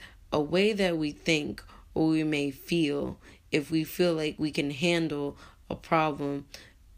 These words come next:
we often feel good, or we do not think that we can handle the problem,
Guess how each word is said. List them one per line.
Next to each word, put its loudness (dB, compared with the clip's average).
we 2
often 0
feel -4
good, 2
or 2
we -2
do 0
not -2
think 0
that -2
we 0
can -4
handle 2
the -4
problem, -2